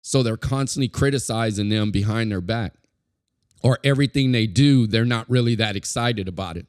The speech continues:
They kinda show a little, you know, subtle hatred for it.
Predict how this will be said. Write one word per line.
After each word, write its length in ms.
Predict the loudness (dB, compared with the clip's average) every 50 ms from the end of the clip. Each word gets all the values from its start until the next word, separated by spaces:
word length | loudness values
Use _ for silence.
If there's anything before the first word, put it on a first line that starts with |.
| _ _
They 100 | -10 -8
kinda 280 | -6 -6 -4 -4 -4
show 240 | -4 -2 -2 0 0
a 40 | 0
little, 280 | 0 0 0 0 0 0
you 140 | 0 -2
know, 280 | -2 -2 -2 -2 -2 -4 -6 _ _
subtle 500 | _ -4 -2 0 0 0 0 -2 -2 -2
hatred 480 | -2 -2 -2 -2 -4 -6 -10 -10 -10 -12
for 240 | -10 -10 -10 -10 -10
it. 80 | -14